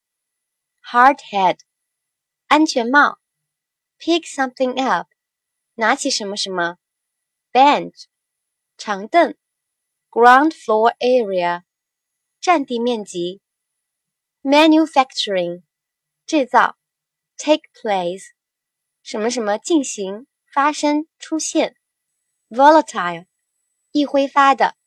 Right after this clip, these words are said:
不稳定的。Non-volatile，不易挥发的、稳定的。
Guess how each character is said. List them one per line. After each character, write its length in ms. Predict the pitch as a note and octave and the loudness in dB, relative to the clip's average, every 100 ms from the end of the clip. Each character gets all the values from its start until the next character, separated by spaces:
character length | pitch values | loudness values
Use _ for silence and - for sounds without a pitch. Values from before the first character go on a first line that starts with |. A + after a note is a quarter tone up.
| _ | _
不 160 | - F4 | -2 0
稳 220 | C#4+ F3+ | 0 -2
定 260 | F#3 A#3+ G3 | -6 -6 -8
的。 100 | - _ _ _ _ _ _ _ _ _ - | -14 _ _ _ _ _ _ _ _ _ -6
Non-volatile， 1160 | A#3 C4 D4+ E4 C4+ C4+ B3 G#3 G3+ D#3+ D#3+ F3 _ _ _ _ | 4 6 6 4 4 4 4 2 -2 -2 -4 _ _ _ _ _
不 140 | - A#3+ | -4 0
易 160 | D#4+ | 0
挥 180 | C#4 G#3+ | 0 -4
发 240 | G3 F#3+ | -4 -4
的、 180 | F#3+ E3+ _ _ _ - | -2 -6 _ _ _ -6
稳 240 | F#3+ F3+ | -6 -2
定 260 | D4 C4+ F#3+ | -2 -2 -6
的。 140 | E3+ | -14